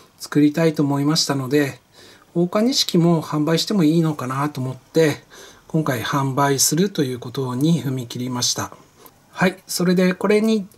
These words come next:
大岡錦についても、興味のある方は、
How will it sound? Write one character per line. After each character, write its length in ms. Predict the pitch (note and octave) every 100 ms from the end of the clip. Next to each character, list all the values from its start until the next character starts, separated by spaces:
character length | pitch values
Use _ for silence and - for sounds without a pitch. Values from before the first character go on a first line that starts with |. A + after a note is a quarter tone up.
| -
大 80 | G3
岡 220 | G3 A#3
錦 340 | D4 - B3
に 140 | G3 F3+
つ 140 | F#3+
い 80 | F3
て 100 | E3+
も、 300 | F3 F3+ D3 _ _ - - _ -
興 200 | - F#3
味 100 | F#3+
の 120 | G3
あ 40 | G#3
る 100 | A#3
方 280 | A3 E3+
は、 360 | D3+ D3 C3+